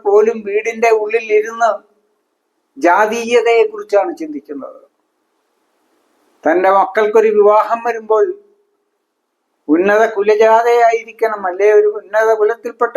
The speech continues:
ഒരു പയ്യനായിരിക്കണം. അവന്റെ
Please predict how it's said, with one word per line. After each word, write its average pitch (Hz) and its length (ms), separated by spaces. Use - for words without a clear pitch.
ഒരു 214 180
പയ്യനായിരിക്കണം. 214 840
അവന്റെ 208 260